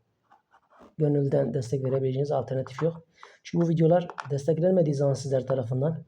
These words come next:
paylaşılmadığı zaman, yorumlanmadığı zaman, beğenilmediği zaman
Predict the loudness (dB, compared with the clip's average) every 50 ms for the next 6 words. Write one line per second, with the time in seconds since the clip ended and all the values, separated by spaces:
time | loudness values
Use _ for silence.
0 | _ _ _ _ _ _ _ _ -20 -20 -18 -6 -2 0 0 0 0 2 2 2
1 | 4 4 4 4 2 0 0 0 0 0 2 2 2 2 4 4 4 4 4 4
2 | 2 0 0 -2 -4 -2 -2 -2 0 2 4 4 6 6 6 6 6 4 2 0
3 | -2 0 2 2 2